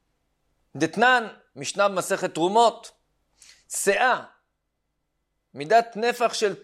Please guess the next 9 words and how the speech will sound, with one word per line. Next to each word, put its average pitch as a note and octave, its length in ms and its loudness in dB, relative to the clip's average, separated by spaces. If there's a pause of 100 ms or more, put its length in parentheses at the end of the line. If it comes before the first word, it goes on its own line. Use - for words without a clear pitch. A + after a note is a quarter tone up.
פירות A3+ 580 0
תרומה G3 520 2 (180)
טמאה. F#3+ 440 -4 (1000)
פירות A3+ 520 -2
תרומה F#3 380 0
טמאה E3 560 0
אסורים F3+ 440 -6
לאכל G3 580 0 (1400)
לכולם, F#3 420 0